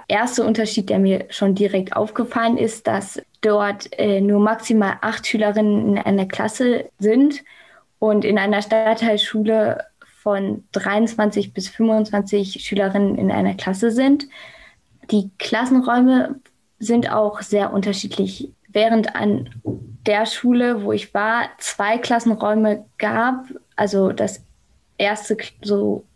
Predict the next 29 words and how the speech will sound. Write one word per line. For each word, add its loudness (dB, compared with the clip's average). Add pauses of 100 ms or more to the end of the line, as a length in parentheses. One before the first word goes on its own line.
(340)
Klassenraum 0
war -2
so 0
ein 2 (360)
Raum, 0 (440)
so, -2
glaub -2
ich, -4 (120)
gewohnt 2
mit 0
einer 0
Tafel, -2 (560)
aber 0
mit 0
nur 2
zwei -2
Tischen, 2
also, 0
und 0
der 2
komplette -2
Raum 0
war -2
sonst -4
eigentlich -4
leer, 2
damit 2
da -2
al-, -6